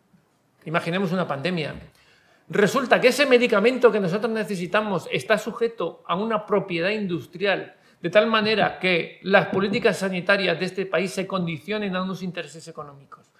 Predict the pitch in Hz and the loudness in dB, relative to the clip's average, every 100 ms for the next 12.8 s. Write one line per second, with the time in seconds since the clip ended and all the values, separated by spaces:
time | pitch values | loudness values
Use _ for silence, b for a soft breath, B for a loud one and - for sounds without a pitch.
0 | b b - 180 175 160 170 165 127 - | b b 2 2 4 0 2 0 -2 -12
1 | - - _ _ _ _ _ _ _ _ | -20 -20 _ _ _ _ _ _ _ _
2 | _ _ _ _ _ _ _ _ _ _ | _ _ _ _ _ _ _ _ _ _
3 | - _ _ _ _ _ _ _ _ _ | -20 _ _ _ _ _ _ _ _ _
4 | _ _ _ _ - 117 127 123 180 185 | _ _ _ _ -16 -14 -10 -4 -4 -4
5 | 147 127 180 - - 127 156 175 202 160 | -8 -4 -4 -6 -14 -2 0 2 2 2
6 | 160 156 123 131 180 202 156 143 147 170 | 2 2 0 -6 -4 -4 -4 -6 -4 -4
7 | 160 139 123 117 _ - - _ _ _ | -6 -8 -10 -16 _ -20 -20 _ _ _
8 | _ _ _ _ _ _ _ _ _ _ | _ _ _ _ _ _ _ _ _ _
9 | _ - - 156 147 196 160 - 147 - | _ -20 -4 -2 0 0 -2 -2 -4 -4
10 | 175 156 220 175 147 180 202 180 214 185 | -4 0 0 0 -6 -6 -4 -4 -4 -6
11 | 175 160 151 165 165 160 160 185 185 - | -6 -4 -2 -2 -2 -6 -6 -6 -8 -12
12 | 135 139 185 - - - 151 - | -16 -12 -12 -12 -14 -10 -12 -12